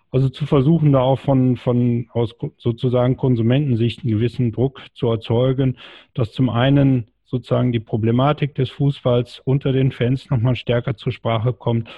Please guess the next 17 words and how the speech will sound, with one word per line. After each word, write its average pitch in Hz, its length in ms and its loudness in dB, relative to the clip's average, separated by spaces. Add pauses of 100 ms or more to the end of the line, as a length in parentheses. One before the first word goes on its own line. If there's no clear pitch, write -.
(240)
und 117 140 -4
zum 120 180 0
anderen, 120 580 0
ja, 113 220 0
ein 107 120 0
bisschen 113 280 -2
platt 117 240 -2
gesagt, 117 600 -2
äh, 117 180 -2
den 113 240 -2
Organisatoren 113 1200 0
des 113 220 -4
Turniers 113 380 0
die 113 100 -8
Suppe 107 300 -4
versalzen 95 600 -4
wird. 92 320 -10